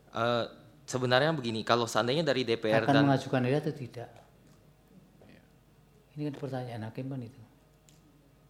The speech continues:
Speaker 1: Eh, saksi sudah ada yang bersedia untuk mengajukan sih, untuk bersaksi.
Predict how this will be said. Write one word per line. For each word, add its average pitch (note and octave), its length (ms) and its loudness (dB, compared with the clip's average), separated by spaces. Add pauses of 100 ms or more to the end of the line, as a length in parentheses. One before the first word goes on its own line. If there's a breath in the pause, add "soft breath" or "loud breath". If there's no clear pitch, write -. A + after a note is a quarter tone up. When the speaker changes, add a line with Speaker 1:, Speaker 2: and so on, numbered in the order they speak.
(160)
Speaker 1:
Eh, A#2 640 2 (520)
saksi - 400 -6
sudah B2 320 4
ada A#2 80 2
yang A#2+ 80 0
bersedia A2 400 -4
untuk G#2 160 -6
mengajukan G2+ 480 -6
sih, E2+ 240 -12
untuk G2+ 240 -8
bersaksi. F#2+ 560 -10